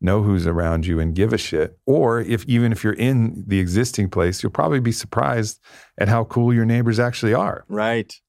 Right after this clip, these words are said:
Speaker 2: right.
Speaker 1: If you actually try.
Speaker 2: Yeah, my sense of it is something like, you're gonna die.
Speaker 1: <laughs>
Speaker 2: Life is very short.
Speaker 1: Yeah.
Speaker 2: And you shouldn't be wasting any of it.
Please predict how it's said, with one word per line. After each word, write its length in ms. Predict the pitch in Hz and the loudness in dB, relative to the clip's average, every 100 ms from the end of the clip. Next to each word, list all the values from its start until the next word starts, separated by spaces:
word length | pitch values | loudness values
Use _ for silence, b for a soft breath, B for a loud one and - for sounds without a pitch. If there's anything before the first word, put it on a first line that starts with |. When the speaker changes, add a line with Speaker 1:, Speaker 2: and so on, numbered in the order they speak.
| - | -4
Speaker 2:
right. 180 | 98 107 | 0 2
Speaker 1:
If 80 | 123 | 2
you 120 | 135 | 2
actually 260 | 123 131 | 0 -4
try. 400 | 123 - - - _ _ _ _ _ B B B B | -2 -2 -2 -8 _ _ _ _ _ B B B B
Speaker 2:
Yeah, 160 | 165 135 | 2 2
my 100 | 123 | 0
sense 260 | 127 160 | 0 0
of 80 | 131 | 0
it 60 | 113 | 0
is 100 | - | 0
something 320 | 123 - 104 | 0 0 0
like, 200 | 98 92 | 0 -2
you're 80 | 98 | -2
gonna 120 | 107 78 | -2 -2
die. 340 | 80 82 - _ _ _ _ _ _ _ | -4 -8 -12 _ _ _ _ _ _ _
Speaker 1:
<laughs> 500 | - 508 - 175 - | -4 -2 0 -2 0
Speaker 2:
Life 240 | 117 123 117 | 0 0 -2
is 100 | 90 | -2
very 300 | 90 104 85 | 0 0 0
short. 340 | - 76 - | -4 -6 -2
Speaker 1:
Yeah. 240 | 85 101 - - B B B - | 0 0 -4 -14 B B B -4
Speaker 2:
And 400 | 101 95 90 87 | -2 0 0 -2
you 40 | |
shouldn't 280 | 87 156 123 | -2 0 2
be 40 | 95 | 2
wasting 380 | 92 87 85 | 0 -2 -6
any 160 | 82 80 | -6 -6
of 140 | 85 | -8
it. 100 | - | -10